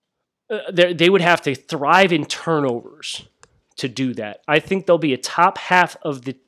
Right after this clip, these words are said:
of the league team in scoring defense, so top fifteen in scoring defense. I'll say top twenty in yardage, and I'll also say top fifteen in turnovers.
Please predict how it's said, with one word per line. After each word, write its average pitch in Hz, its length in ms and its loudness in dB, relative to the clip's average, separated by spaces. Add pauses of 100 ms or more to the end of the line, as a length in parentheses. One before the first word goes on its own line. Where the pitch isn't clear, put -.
(280)
of 131 160 -14
the 131 100 -4
league 151 440 -6
team 135 500 -4 (840)
in 113 160 -12
scoring 175 520 -2
defense, 165 400 -6
so 220 60 -14
top - 300 -8
fifteen 185 360 -6
in 170 60 -2
scoring 147 360 -6
defense. 135 540 -8 (480)
I'll 135 60 -10
say 135 120 -8
top - 280 -6
twenty 170 460 -2
in 165 120 -2
yardage, 127 600 -4 (1200)
and 131 100 -6
I'll 123 60 0
also 147 320 2
say 139 220 -4
top - 360 -4
fifteen 139 540 -6
in 120 180 -14
turnovers. - 840 -12